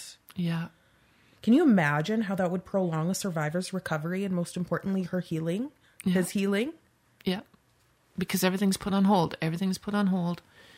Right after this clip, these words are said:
Speaker 1: And, and it's really sometimes hard to move on when nothing's, nothing is moving forward in that department, right?
Speaker 2: Mm-hmm.
Speaker 1: You s-, you f-, feel stuck.
Speaker 2: You're just at a standstill.
Speaker 1: Yeah.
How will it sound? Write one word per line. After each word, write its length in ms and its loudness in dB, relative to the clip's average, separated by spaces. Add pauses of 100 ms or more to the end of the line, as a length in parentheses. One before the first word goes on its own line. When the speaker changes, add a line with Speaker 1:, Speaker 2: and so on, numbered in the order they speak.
(300)
Speaker 1:
And, 360 0 (160)
and 360 2
it's 220 -2
really 300 2
sometimes 480 0 (180)
hard 540 -2
to 340 0
move 400 2
on 520 -2
when 500 -2 (840)
nothing's, 480 4 (140)
nothing 420 8
is 160 4
moving 240 4
forward 360 2
in 120 2
that 160 -2
department, 560 -4
right? 160 0
Speaker 2:
Mm-hmm. 220 2
Speaker 1:
You 80 2
s-, 260 2
you 120 -4
f-, 200 -12 (160)
feel 200 2
stuck. 600 0
Speaker 2:
You're 100 -2
just 140 -6
at 120 0
a 40 -2
standstill. 800 -6
Speaker 1:
Yeah. 220 -4